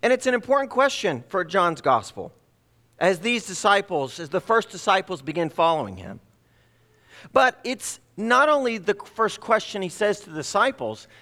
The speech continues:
these are the first red letter words in the entire gospel. These are the first words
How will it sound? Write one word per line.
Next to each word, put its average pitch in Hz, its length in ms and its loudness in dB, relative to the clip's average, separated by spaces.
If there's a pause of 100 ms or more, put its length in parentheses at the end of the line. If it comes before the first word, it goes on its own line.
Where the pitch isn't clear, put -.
(120)
these 254 500 0
are 220 60 2
the 190 100 2
first 226 420 0
red 208 320 2
letter 196 280 2
words 165 520 2
in 151 140 -4
the 143 120 0
entire 160 500 2
gospel. 151 560 -2 (240)
These 247 340 0
are 233 60 4
the 180 100 -2
first 208 380 0
words 190 600 2